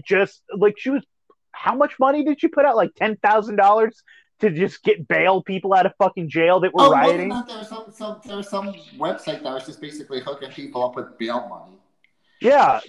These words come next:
Speaker 1: dude, it was, dude. Yeah, that's not happening anymore. And George Soros isn't dropping off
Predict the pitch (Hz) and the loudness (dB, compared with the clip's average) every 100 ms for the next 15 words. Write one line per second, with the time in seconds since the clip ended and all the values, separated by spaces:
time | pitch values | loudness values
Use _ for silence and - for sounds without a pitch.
0 | - 202 190 196 196 185 - _ _ 151 | 2 2 4 2 0 -2 -8 _ _ -2
1 | 135 117 _ _ _ _ _ _ _ 170 | -2 -6 _ _ _ _ _ _ _ 2
2 | 151 160 165 180 143 151 147 143 143 139 | 2 2 0 0 2 0 0 -4 -4 -4
3 | 139 139 131 127 - 160 160 147 143 _ | 0 2 2 0 -2 0 0 -2 -10 _
4 | 156 185 185 - 190 175 160 147 156 151 | -2 2 2 0 0 2 2 0 -4 -8
5 | 151 170 156 151 151 147 | -2 2 2 2 0 0